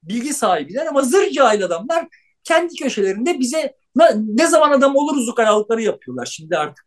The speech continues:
ne zaman insan oluruz hani cinsiyetçilik de yapmamak için. Lan yani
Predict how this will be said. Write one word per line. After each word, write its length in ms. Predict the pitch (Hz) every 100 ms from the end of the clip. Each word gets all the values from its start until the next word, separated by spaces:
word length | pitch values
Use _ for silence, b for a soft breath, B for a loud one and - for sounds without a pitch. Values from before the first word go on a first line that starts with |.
| -
ne 120 | 147
zaman 280 | 180 180 143
insan 220 | 135 170
oluruz 320 | 135 113 107
hani 280 | 110 104 98
cinsiyetçilik 680 | 117 127 - 131 127 - -
de 60 | 131
yapmamak 480 | 139 - 113 -
için. 280 | - - 233 _ B B B B B
Lan 100 | 202
yani 280 | 302 302 311